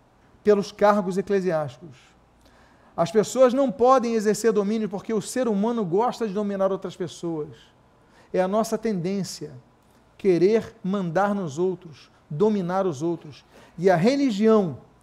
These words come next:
é uma das armas mais efetivas que tem feito com que pessoas tenham manipulado outras pessoas, mantendo-as sobre regime.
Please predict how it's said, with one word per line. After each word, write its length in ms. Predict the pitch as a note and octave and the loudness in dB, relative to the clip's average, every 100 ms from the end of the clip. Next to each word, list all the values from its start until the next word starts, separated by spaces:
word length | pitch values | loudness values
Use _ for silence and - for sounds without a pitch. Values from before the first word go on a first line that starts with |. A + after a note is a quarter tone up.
| _ _ _ _ E3+ | _ _ _ _ -2
é 80 | |
uma 160 | F#3+ G3+ | 2 4
das 260 | G3 E3 G#3 | 4 4 4
armas 420 | A#3+ A3+ G#3 D#3+ | 4 4 0 -2
mais 380 | F#3+ C4 D#4 C4+ | -2 0 0 -2
efetivas 640 | C#4 B3+ A#3 A3 C#3 C3+ - _ _ _ _ _ _ _ | -4 -4 -2 -2 -2 -12 -20 _ _ _ _ _ _ _
que 100 | F#3 | -8
tem 200 | G#3 G3 | -4 -4
feito 320 | - A3 A3+ | 6 6 6
com 100 | A3 | -4
que 100 | A3 | -4
pessoas 480 | G#3+ G3 - A3+ A3 | -2 -2 0 0 0
tenham 220 | A3 G#3+ | -2 -4
manipulado 800 | G#3 A#3+ G3+ A3 G3+ G3+ F#3+ G3 - - | -4 -4 -4 0 0 0 -2 -8 -14 0
outras 360 | G3+ G#3 F#3 - | 2 2 -2 -10
pessoas, 680 | E3+ - E3 E3 D#3+ - _ _ _ _ - | -12 -8 -8 -8 -12 -20 _ _ _ _ -8
mantendo-as 560 | F#3+ F3+ F#3+ F#3+ F3+ | -6 -6 -6 -6 -6
sobre 400 | - F3 D#3+ E3 - _ _ _ - | -6 -8 -6 -8 -12 _ _ _ -8
regime. 480 | D#3+ C3+ C#3+ B2+ | -6 -4 -8 -10